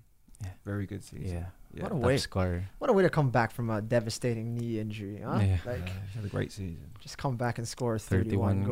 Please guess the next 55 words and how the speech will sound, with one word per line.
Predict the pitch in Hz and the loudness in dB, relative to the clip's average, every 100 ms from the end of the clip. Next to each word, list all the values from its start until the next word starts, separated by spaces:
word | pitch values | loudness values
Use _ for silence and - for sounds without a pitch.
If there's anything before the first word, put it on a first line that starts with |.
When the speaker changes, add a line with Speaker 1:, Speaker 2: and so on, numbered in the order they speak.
| 123 | 2
Speaker 3:
goals. | - - 135 123 | 2 2 2 8
<laughs> | |
Speaker 2:
Yeah. | 107 101 | 8 10
Speaker 1:
Thirty-one | - 98 95 | 6 4 0
goals. | 101 - | 0 0
Speaker 3:
All | - | 0
right. | 107 233 | 0 0
Speaker 2:
Yeah. | - - - - - - | -2 -6 -10 -18 -20 -10
He's | 107 110 | -8 -2
done, | 98 92 87 | -2 -2 -4
he's | 104 | -4
done | 104 98 | 0 0
very | 101 98 | 2 2
well. | 92 95 104 - 117 | 0 -2 -6 -10 -8
Speaker 1:
Yeah. | 107 - | -8 0
Speaker 2:
But | 165 | 2
I | 165 | 6
mean, | 170 156 135 - | 4 2 -8 0
I | |
mean, | 151 143 - | 2 2 2
a | |
lot | 147 170 | 6 6
of | 135 - | 4 2
the | 127 | 4
remnants | 131 135 120 113 - | 6 6 6 2 0
from | 113 | 0
last | 113 117 113 - | 4 4 2 0
year's | 113 107 101 | 0 0 0
team | - 117 107 | -2 0 0
is, | 101 - - - | -4 -8 -14 -6
there's, | 113 101 - - - | -6 -6 -12 -16 -8
you | 113 | -6
know, | 104 | -4
they're | 117 113 | -6 -8
still | - 127 113 | -4 -4 -2
there. | 135 - - - | -4 -8 -12 -4
Speaker 1:
Yeah, | 123 110 | 0 0
Speaker 2:
You | 104 | 2
know, | 104 107 | 2 4
Speaker 1:
almost | 117 117 117 | 4 4 2
Speaker 2:
lo-, | |
Speaker 1:
the | - | 2
same. | 135 123 117 | -2 -2 2
Speaker 2:
a | |
lot | 117 110 | 2 4
of | |
the | 110 | 0
same | - 113 110 | 0 0 2
Speaker 1:
Yeah. | |
Speaker 2:
guys. | 110 113 113 113 | 4 6 6 4
So, | - 113 104 - - - - - - | 2 2 2 0 -10 -18 -20 -20 -8
you | 110 | -2
know, | 107 101 | 0 0
from, | - 107 104 101 107 - | -2 -2 0 -2 -6 -14
from, | - 104 98 98 | -6 -2 0 0